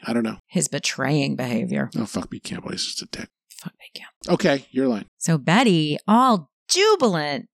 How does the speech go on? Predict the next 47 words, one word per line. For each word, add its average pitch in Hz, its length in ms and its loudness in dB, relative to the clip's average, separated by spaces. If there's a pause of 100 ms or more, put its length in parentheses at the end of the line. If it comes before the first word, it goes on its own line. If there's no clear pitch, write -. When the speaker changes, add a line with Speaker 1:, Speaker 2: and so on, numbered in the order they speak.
(120)
Speaker 2:
"We 339 120 6
won, 453 220 6
we 494 120 6
won, 539 200 6
we 523 100 4
won." 587 420 4 (840)
<laughs> - 1040 -2
You 190 100 0
have - 200 4
never 294 460 4
seen 294 300 0
that. 247 300 4
You've 233 200 0
never 415 600 2
seen 453 240 2 (120)
her 415 60 4
like 370 180 2
that. 320 280 0 (160)
Speaker 1:
No, 117 520 0 (180)
the 110 60 -8
dance. 107 500 -4
Speaker 2:
But 254 140 2
in 269 180 2
that 247 200 4
way, 190 180 4
she 175 160 0
has 165 320 2
of 165 120 -4
being, 156 540 -2
of 147 260 -4
be-, 165 240 0
of 165 120 -2
pretending 170 460 0
she 151 120 -4
knows 156 240 -2
more 151 160 0
than 160 100 -2
she - 180 -2
knows, 349 540 4
and, 196 360 0
you 202 140 -2
know, 151 440 0 (260)
kind 170 160 2
of 156 120 -4
bloating 170 380 2
her 170 200 4
own, 156 560 0